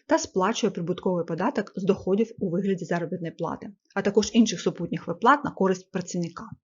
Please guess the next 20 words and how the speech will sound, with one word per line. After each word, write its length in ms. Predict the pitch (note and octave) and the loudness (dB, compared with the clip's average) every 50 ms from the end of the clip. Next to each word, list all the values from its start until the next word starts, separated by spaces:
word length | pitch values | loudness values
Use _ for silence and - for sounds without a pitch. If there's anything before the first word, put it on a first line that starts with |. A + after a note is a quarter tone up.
| _ _ _ - - - - - - - | _ _ _ -12 -8 -8 -6 0 6 8
І 60 | B3 | 8
якщо 240 | D4+ D4 - F4+ E4 | 8 8 8 8 8
доходом 380 | E4 D#4 - E4+ E4 D#4 D#4 | 8 8 6 6 8 8 8
особи 360 | D#4 D#4 - C#4 A#3 E3+ F3 | 6 6 6 6 6 6 6
є 120 | F3 F#3+ G#3 | 4 4 6
лише 300 | G#3+ A3+ - - B3 A3 | 6 6 6 6 6 8
заробітна 420 | A3+ A3 A3 G3+ G#3+ G#3 - G3+ | 8 8 8 8 6 4 2 2
плата, 420 | G#3 - C#4 F4 G4 - - - - - - - - - | 2 4 4 4 4 2 -2 -4 -4 -8 -18 -18 -6 2
при 120 | - A3+ A3 | 4 4 6
цьому 280 | - C4 B3 A3+ G#3+ | 8 8 8 8 8
відсутні 580 | G#3 A#3+ A#3 - - A#3 G#3 - - E3+ - - | 6 4 4 6 4 4 4 4 -2 -4 0 4
інші 280 | - G#3 F#3 - - E3+ | 4 6 6 4 2 0
доходи, 480 | D3+ F3+ - - E4 F#4 D#4+ G#3+ - - - - - _ - | -2 -2 0 2 4 4 4 2 0 -2 -12 -20 -12 _ -2
подання 380 | G3+ F3+ G3 G3+ G3+ F#3 D#3+ | 2 4 4 4 4 4 4
декларації 720 | E3 F3+ F3 - A3 B3+ E4+ F#4+ F#4+ - - C#4+ C4 - - | 2 2 2 4 4 4 4 2 0 0 4 4 6 6 6
не 140 | G#3+ A#3 G#3+ | 4 6 6
є 300 | E3+ D3+ E3+ F3+ A3+ - - | 4 2 0 -2 0 0 0
обов'язковим. 760 | A3 G3+ G3+ F#3+ F#3 F3+ - - - - D#3 - - - - - _ _ _ _ _ _ _ _ _ - - - - - - - - _ _ _ _ - | 2 4 4 4 2 0 -4 -8 -6 -4 -4 -4 -4 -8 -10 -12 _ _ _ _ _ _ _ _ _ -20 -18 -18 -16 -18 -20 -20 -20 _ _ _ _ -2
Варто 380 | F3+ G3+ F#3+ F#3 F#3 - F3+ | 2 4 4 4 2 0 0
знати, 380 | F3 G#3 B3 D4+ F#4+ - - | 4 6 6 6 6 4 -2